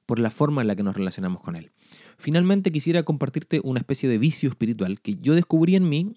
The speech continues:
y en muchas otras personas y que quizás pueda estar aquejándote a ti también. Eh, eh, me ha pasado, en lo personal,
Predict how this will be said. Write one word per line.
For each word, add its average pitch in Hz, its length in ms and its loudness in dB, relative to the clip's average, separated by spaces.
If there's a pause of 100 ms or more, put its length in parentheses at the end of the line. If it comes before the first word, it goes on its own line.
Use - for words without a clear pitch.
y 139 140 2
en 147 60 4
muchas 175 280 4
otras 165 200 2
personas 175 400 2
y 180 60 6
que 165 140 -4
quizás 196 260 0
pueda 202 180 0
estar 196 160 0
aquejándote 196 680 0
a 139 100 -2
ti 165 100 -8
también. 170 420 2 (600)
Eh, 123 300 0 (260)
eh, 127 200 -10
me 127 240 0
ha 170 60 4
pasado, 104 520 0 (220)
en 110 160 -2
lo 123 80 4
personal, 135 500 0